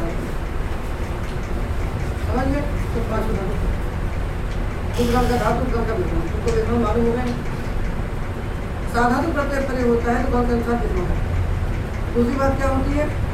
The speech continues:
जो धातुआदेश बताए, तो विकरण परे होने पर धातुआदेश होते हैं, विकरण को देख करके होते हैं।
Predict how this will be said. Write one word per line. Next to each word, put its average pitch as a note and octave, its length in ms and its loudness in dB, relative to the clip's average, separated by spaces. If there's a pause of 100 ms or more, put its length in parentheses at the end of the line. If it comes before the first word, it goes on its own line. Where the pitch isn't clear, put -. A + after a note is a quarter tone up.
(320)
जो B3 80 4
धातुआदेश A3+ 580 4
बताए, F3+ 260 2 (1160)
तो A#3 60 0
विकरण A#3+ 360 4
परे B3+ 180 4
होने B3 200 2
पर B3 100 2
धातुआदेश A#3+ 480 4
होते - 220 2
हैं, - 200 2
विकरण B3+ 380 4 (160)
को C4 100 2
देख - 200 6
करके C4+ 240 4
होते - 260 6
हैं। - 80 8